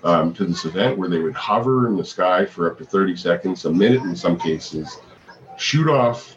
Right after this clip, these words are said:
a couple of kilometers and stop and do the same thing, and over and over. And there was multiples of these U A Ps seen that night.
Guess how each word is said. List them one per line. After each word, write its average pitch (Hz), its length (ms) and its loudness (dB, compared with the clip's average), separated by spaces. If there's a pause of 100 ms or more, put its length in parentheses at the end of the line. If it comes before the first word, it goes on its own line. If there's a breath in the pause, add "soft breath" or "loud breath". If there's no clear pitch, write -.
a 120 40 -18
couple 123 300 2
of - 80 -2
kilometers 95 680 2
and 82 100 -8
stop - 460 -2 (760)
and 92 220 2
do 95 100 2
the 87 100 0
same 87 260 0
thing, 123 320 0
and 76 180 -6
over 120 520 2
and 85 100 -2
over. 104 420 2
And 87 80 2
there 95 80 0
was 92 140 -4
multiples 101 500 0
of 87 80 -4
these 85 380 -2 (300 loud breath)
U 104 180 2
A 90 100 2
Ps 90 340 -4
seen 92 320 0
that 82 220 0
night. 76 300 -4